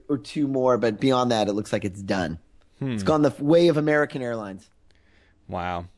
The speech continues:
Speaker 2: All right. Well, I'll watch the final two episodes, and, you know, that'll be the end of that. I'm kinda happy it, uh, that I don't have shows to watch. It really frees up my plate to watch all these movies
Speaker 1: Totally.
Speaker 2: that the liberal media
Speaker 1: I
Speaker 2: are
Speaker 1: agree.
Speaker 2: forcing upon me.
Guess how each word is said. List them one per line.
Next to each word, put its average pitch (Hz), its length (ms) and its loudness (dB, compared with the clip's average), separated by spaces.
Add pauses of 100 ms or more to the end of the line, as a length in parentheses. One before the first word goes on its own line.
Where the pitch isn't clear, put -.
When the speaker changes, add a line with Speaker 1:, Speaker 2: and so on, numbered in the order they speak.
(220)
Speaker 2:
All 120 140 -6
right. 107 260 -4
Well, 135 220 2
I'll 180 180 4
watch 147 300 4
the 107 320 0
final 95 320 -4
two 95 200 -4
episodes, 90 600 -6
and, 90 400 -12
you 95 100 -12
know, 87 320 -12
that'll 104 280 -4
be 101 80 -6
the 104 100 -4
end 101 80 -4
of 98 80 -8
that. 110 180 0
I'm 185 120 -2
kinda 240 200 2
happy 170 540 0
it, 120 220 -6 (600)
uh, 85 240 -12
that 113 280 0
I 107 80 2
don't 107 280 0
have 101 200 -2
shows 95 340 0
to 101 80 -8
watch. 87 320 -2
It 95 100 -10
really 151 360 2
frees 135 480 -4
up 120 100 2
my 113 120 -2
plate 107 340 -2
to 104 100 -8
watch 101 280 -2
all 98 120 -2
these 92 220 -6
movies 95 360 -4
Speaker 1:
Totally. 165 280 -6
Speaker 2:
that 87 180 -8
the - 60 -12
liberal 92 300 -4
media 90 320 -8
Speaker 1:
I - 40 -6
Speaker 2:
are - 60 -6
Speaker 1:
agree. 156 140 -8
Speaker 2:
forcing 92 260 -8
upon 90 240 -12
me. 90 120 -14